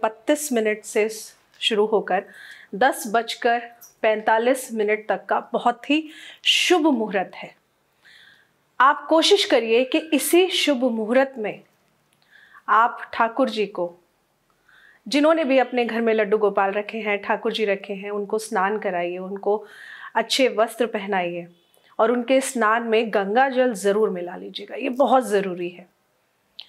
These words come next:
वैसे भी एकादशी संडे को है, रविवार को, <clears throat> और क्योंकि बैसाख मास की है,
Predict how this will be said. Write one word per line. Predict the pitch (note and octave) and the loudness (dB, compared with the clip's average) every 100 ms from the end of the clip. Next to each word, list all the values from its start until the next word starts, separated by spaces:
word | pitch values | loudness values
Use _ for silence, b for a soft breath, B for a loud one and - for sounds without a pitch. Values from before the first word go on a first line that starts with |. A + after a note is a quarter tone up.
| B B B | B B B
वैसे | A3 A3+ C4+ | -2 0 2
भी | A#3+ | 4
एकादशी | A3 G#3+ G#3 A3 B3 A#3+ A3+ _ _ _ _ - | 4 4 2 0 0 -2 -6 _ _ _ _ -18
संडे | - C4+ B3+ A#3+ | -6 -2 2 2
को | A#3+ A#3+ | 2 2
है, | G#3+ F3+ - | 0 -4 -2
रविवार | G#3+ A3 G#3+ G3 F#3+ | -2 0 0 0 -2
को, | - E3+ _ _ _ _ _ b b b b - | -8 -14 _ _ _ _ _ b b b b 0
<clears throat> | D4+ - | 2 4
और | E4 E4 | 6 6
क्योंकि | D#4+ D4 D#4 | 4 2 2
बैसाख | G#3 B3 - C#4 D4 - | 4 2 4 4 4 4
मास | C4 C4 - | 0 0 -2
की | C4 | -2
है, | B3 | -2